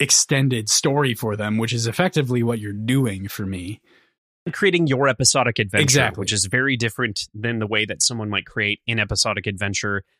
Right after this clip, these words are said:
Speaker 2: when someone already understands the story,
Speaker 1: Right.
Speaker 2: right? Which is what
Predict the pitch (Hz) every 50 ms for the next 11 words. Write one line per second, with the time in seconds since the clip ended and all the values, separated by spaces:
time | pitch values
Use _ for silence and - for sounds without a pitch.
0 | _ _ - 110 113 110 - - 120 120 117 110 107 104 107 104 101 101 98 98
1 | 95 98 92 - - 98 92 90 - - 92 - - - 104 92 87 127 113 98
2 | - 104 101 95 90 - 95 92 - 104 90 90 95 98 87 -